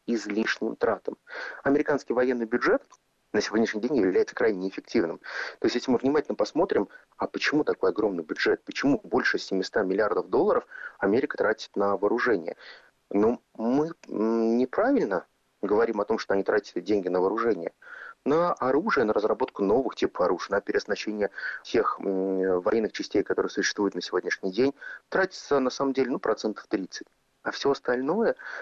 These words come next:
это те деньги, э, которые очень умело распиливаются между раз-, разными товарищами. То есть, если мы посмотрим все статьи бюджета, об этом очень часто публикует McKinsey. Они дают нам понять очень хорошую картину о том,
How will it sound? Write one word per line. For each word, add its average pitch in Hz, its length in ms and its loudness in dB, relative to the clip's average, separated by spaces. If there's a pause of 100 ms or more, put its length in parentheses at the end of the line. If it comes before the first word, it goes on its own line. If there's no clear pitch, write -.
это - 220 0
те - 240 0
деньги, 170 560 0
э, 107 400 0
которые - 520 2
очень - 380 -2
умело 123 640 0 (240)
распиливаются 139 880 0
между 123 320 2
раз-, 110 240 -2
разными 127 500 0
товарищами. 110 580 -2 (360)
То - 80 2
есть, - 220 -2
если 151 300 0
мы 156 120 2
посмотрим - 560 -2
все - 220 0
статьи - 400 -2
бюджета, - 500 0 (240)
об 156 100 2
этом 170 180 0
очень 151 180 -2
часто 190 220 0
публикует 170 560 2 (260)
McKinsey. - 580 -2 (240)
Они 294 220 4
дают 233 340 0
нам 107 320 0
понять 214 380 0
очень - 160 2
хорошую 185 340 0
картину 156 440 -2
о 156 60 0 (100)
том, 202 180 0